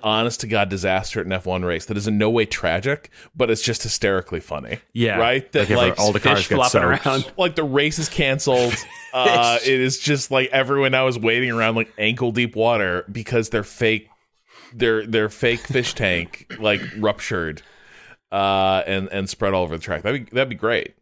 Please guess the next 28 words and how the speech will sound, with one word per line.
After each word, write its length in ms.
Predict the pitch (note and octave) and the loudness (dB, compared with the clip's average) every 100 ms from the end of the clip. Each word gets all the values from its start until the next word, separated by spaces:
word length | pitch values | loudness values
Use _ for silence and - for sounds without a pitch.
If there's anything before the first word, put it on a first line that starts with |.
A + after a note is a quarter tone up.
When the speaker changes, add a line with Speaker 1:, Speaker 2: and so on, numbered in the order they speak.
| _ | _
Speaker 1:
Um, 260 | F#2 F#2+ G2 | -4 -2 0
the 120 | A2 | 0
Speaker 2:
I 20 | |
Speaker 1:
only 60 | C#3+ | 2
Speaker 2:
wanna 120 | D#3+ E3+ | 4 4
know 20 | |
Speaker 1:
thing 80 | A#2 | 4
Speaker 2:
what 80 | |
else 220 | G2+ B2 - | 4 2 2
they're 100 | G2 | 0
Speaker 1:
missing 120 | E2 | 0
Speaker 2:
doing 240 | D#2 C#2 | -2 -4
as 120 | C2 | -8
well. 260 | D2+ C2 B1 - _ | -10 -10 -12 -20 _
Speaker 1:
They 60 | - | -2
should 180 | - F#4+ | 0 0
have 60 | |
just 100 | E3 | -2
Speaker 2:
Sorry. 160 | - B2+ | -2 -2
Speaker 1:
contracted 320 | D3 B2 - | 0 0 -2
with 100 | G#2+ | -6
Jimmy 180 | G2 G#2 | -2 -2
Buffett's 380 | E2+ F2 F2 D#2+ | 0 -2 -2 -8
Margaritaville 600 | E2+ D2+ D2 D2 B1 C#2+ | -6 -6 -4 -4 -6 -8
company 520 | E2 D2+ D2+ C#2+ - _ _ | -8 -8 -6 -8 -8 _ _
and 240 | F2 E2+ F2 | -8 -6 -4
just 140 | D#2+ | -2
Speaker 2:
Yeah. 180 | F2+ | 0